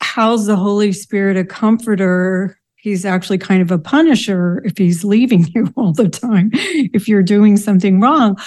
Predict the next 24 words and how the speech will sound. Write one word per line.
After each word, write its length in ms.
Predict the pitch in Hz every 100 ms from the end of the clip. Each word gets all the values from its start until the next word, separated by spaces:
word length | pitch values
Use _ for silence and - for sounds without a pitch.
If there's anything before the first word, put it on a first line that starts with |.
| - -
Well, 120 | 254
the 120 | 220 233
definition 760 | 247 247 269 269 269 254 233
of 260 | 220 190 170
grace, 640 | 196 190 220 240 - -
too, 600 | - 262 262 214 180 190 -
in 160 | 190
Mormonism 840 | 190 214 247 233 196 170 185 185 -
is 240 | 214 196
an 120 | 208
enabling 760 | 196 185 196 233 233 233 202 180
power 400 | - 175 180 185
that 220 | 180 180
God 320 | 175 185 185 165
gives 340 | 190 165 175
you, 300 | 269 294 214
basically, 580 | 190 190 185 214 202 185
so 240 | - 214
that 160 | 214 208
you 560 | 185 196 254 320 320 311
can 280 | 233 208
live 180 | 214 190
the 80 | 208
commandments, 640 | 208 233 330 320 277 277